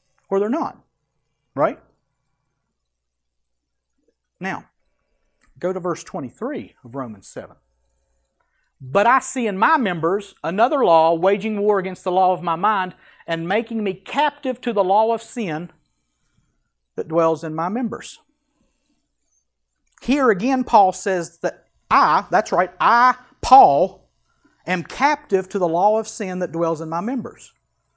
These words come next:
Here, Paul, the apostle, as he pens the words that would become part of God's word,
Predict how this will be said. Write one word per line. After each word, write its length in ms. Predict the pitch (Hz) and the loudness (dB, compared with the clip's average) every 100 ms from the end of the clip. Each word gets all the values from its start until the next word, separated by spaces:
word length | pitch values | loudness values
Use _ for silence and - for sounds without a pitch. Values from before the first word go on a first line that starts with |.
| _ _ _ _ _ _ _ | _ _ _ _ _ _ _
Here, 540 | _ 247 220 208 226 _ _ | _ 0 2 2 -4 _ _
Paul, 480 | - 254 214 180 202 | 2 6 6 4 0
the 120 | 160 196 | 0 2
apostle, 680 | 247 269 - 185 220 - _ _ _ _ _ _ | 6 6 4 0 -4 -12 _ _ _ _ _ _
as 180 | 175 180 | -2 0
he 100 | 190 | -2
pens 520 | - - 269 349 311 | -6 -4 -2 -2 -4
the 80 | 320 | -4
words 480 | 254 240 233 233 180 | 4 6 6 4 2
that 100 | 214 | -2
would 140 | 190 | -2
become 320 | 180 - 208 185 | -4 -4 -4 2
part 260 | 220 233 | 4 4
of 160 | 214 139 | 2 4
God's 340 | 226 285 165 | 4 4 2
word, 420 | 143 135 117 151 | -2 0 0 -4